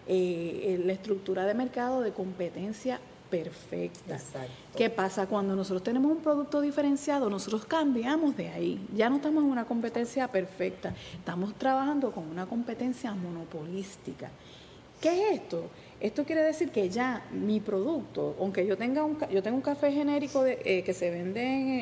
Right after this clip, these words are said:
Speaker 1: en lo-, en los mercados a futuros, ¿verdad? En tanto en Nueva York, en Chicago o en London, ahí se está ese café a esos precios, que reacciona a oferta y demanda de, de, de café en general mundial. Yo tengo un producto diferente. Así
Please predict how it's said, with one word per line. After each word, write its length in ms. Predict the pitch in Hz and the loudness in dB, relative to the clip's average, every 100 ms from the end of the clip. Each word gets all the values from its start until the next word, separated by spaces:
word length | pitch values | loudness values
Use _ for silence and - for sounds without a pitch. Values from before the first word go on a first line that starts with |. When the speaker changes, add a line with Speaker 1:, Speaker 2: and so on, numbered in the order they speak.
| - | 0
Speaker 1:
en 140 | 214 | 0
lo-, 100 | 202 | 0
en 320 | - 196 185 | 0 -2 -2
los 100 | 196 | -2
mercados 480 | 196 180 180 175 202 | -2 -2 -2 0 0
a 40 | 254 | 0
futuros, 480 | 294 285 311 262 208 | -2 -2 0 0 0
¿verdad? 320 | 185 214 262 - - - - | 0 -2 -4 -8 -16 -18 -10
En 140 | 180 165 | -8 -6
tanto 400 | 160 160 - 208 | -6 -6 0 0
en 100 | 240 | 0
Nueva 280 | 233 220 196 | 0 2 2
York, 400 | 185 202 226 233 | 2 2 0 0
en 300 | 190 180 175 | 0 -2 -2
Chicago 580 | - - 170 185 220 220 | -6 -4 -4 0 2 2
o 160 | 214 226 | 2 0
en 140 | 240 | 0
London, 320 | 262 240 180 - - - - | 0 0 -2 -6 -14 -16 -4
ahí 240 | 180 214 | 2 4
se 120 | 240 359 | 4 0
está 140 | 392 | 0
ese 200 | 349 339 | 0 -2
café 260 | 330 320 339 | -2 0 0
a 40 | |
esos 200 | - 226 | 0 -4
precios, 500 | - 175 165 - 165 - - | -4 -4 -4 -6 -10 -12 -10
que 80 | 202 | -8
reacciona 560 | 196 185 254 285 285 - | -8 -6 -2 -2 -2 -4
a 40 | 180 | -8
oferta 320 | - 180 220 | -2 -2 0
y 40 | |
demanda 540 | 214 214 208 208 202 190 | 0 0 -4 -4 -2 -4
de, 500 | - 180 165 139 180 | -2 0 0 -2 -4
de, 140 | 180 - - | -6 -8 -8
de 100 | 180 - | -8 -4
café 280 | 196 180 214 | -4 -2 -2
en 100 | 226 | 0
general 340 | 233 202 190 190 | 0 -2 -2 -2
mundial. 420 | 190 170 156 143 - - - - - - | -4 -4 -6 -8 -14 -20 -20 -20 -18 -8
Yo 180 | 196 190 | -4 -2
tengo 160 | 233 | 0
un 80 | 247 | -2
producto 340 | 240 220 - 226 | -2 -6 -4 -6
diferente. 640 | 226 254 240 233 226 - - - - - - | -4 -6 -6 -6 -8 -12 -16 -18 -20 -12 -8
Así 340 | 180 269 | -2 0